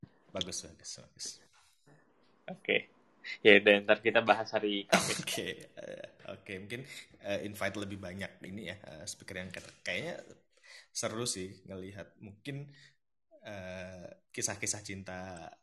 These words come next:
Speaker 1: di masa muda kali ya yang, yang seru, kayak ya udahlah jadi
Speaker 2: Iya.
Speaker 1: pelajaran di masa depan. Oke, mungkin dari saya itu dulu, dari Devon ada.
Speaker 2: Oke, thank you semuanya deh buat yang udah join selama sejam ini tentang ngomongin side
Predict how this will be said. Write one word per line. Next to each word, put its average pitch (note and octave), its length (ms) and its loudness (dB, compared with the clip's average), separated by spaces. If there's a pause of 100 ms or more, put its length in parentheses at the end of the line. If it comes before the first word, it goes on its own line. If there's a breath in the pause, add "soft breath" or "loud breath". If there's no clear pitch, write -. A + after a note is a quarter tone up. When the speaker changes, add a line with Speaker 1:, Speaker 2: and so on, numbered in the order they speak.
(440)
Speaker 1:
di A2+ 160 -6
masa C3+ 240 6
muda B2+ 320 -4
kali G2+ 240 2
ya F#2+ 160 0
yang, F2 100 -2 (140)
yang G2+ 80 -8
seru, F#2+ 400 -10
kayak G1+ 320 -16 (160)
ya - 160 -14
udahlah A2+ 240 -6 (160)
jadi F#2 240 -10
Speaker 2:
Iya. - 80 -6
Speaker 1:
pelajaran F2+ 400 -6
di E2+ 80 -16
masa E2 240 -12
depan. - 280 -20 (120)
Oke, - 160 -16
mungkin C#3 240 -8
dari F#2 80 -6
saya F#2+ 240 -2
itu A#2 240 -2
dulu, F#2 240 -6 (160)
dari F2+ 240 -6
Devon E2+ 320 -8
ada. F#2+ 160 -4 (1120)
Speaker 2:
Oke, - 240 0
thank G#2+ 240 -2
you G#2 320 2
semuanya A#2 640 -2
deh C#3+ 160 -8 (160)
buat G2+ 320 2 (640 soft breath)
yang C3+ 240 4
udah B2+ 400 8 (160)
join B2+ 480 2
selama C3 480 0
sejam A#2+ 400 -6
ini A#2 240 -2
tentang G#2+ 320 -8
ngomongin G2+ 560 -4 (400)
side - 240 2